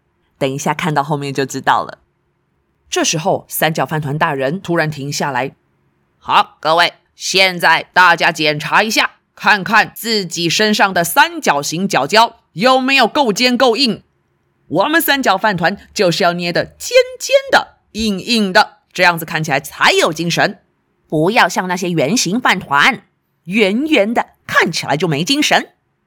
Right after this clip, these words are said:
来，大家互相摸一摸，捏一捏，看一看。”这时下面的饭团大家都排队，互相摸一摸。你里面有一个妈妈，还帮她的宝宝捏一捏。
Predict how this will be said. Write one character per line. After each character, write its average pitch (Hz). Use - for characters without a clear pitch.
来， 156
大 160
家 165
互 170
相 170
摸 170
一 208
摸， 208
捏 196
一 233
捏， 240
看 240
一 233
看。” 285
这 147
时 185
下 190
面 185
的 165
饭 170
团 156
大 165
家 156
都 151
排 135
队， 127
互 277
相 175
摸 170
一 170
摸。 156
你 165
里 160
面 196
有 180
一 160
个 185
妈 151
妈， 120
还 160
帮 175
她 190
的 180
宝 139
宝 120
捏 165
一 160
捏。 147